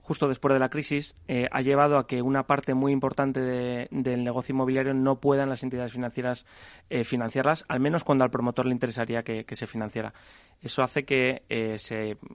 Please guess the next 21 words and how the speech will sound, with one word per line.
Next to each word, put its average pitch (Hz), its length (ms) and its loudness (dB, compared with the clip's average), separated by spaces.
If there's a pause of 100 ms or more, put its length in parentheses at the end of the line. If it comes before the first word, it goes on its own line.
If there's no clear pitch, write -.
se - 160 -10
cree 113 160 -2
una 120 120 0
necesidad 120 440 -2
en 135 80 0
el 135 80 -2
mercado 160 480 0 (340)
y 120 160 -4
haya 117 180 2
unos 117 200 -2
inversores 123 360 -2
que - 80 -6
la 117 100 -2
identifiquen 117 500 -4
y 139 40 -2
la 113 120 -2
quieran, 110 340 -8
y - 60 -10
la 113 100 -4
quieran 110 220 -6
satisfacer. 107 520 -8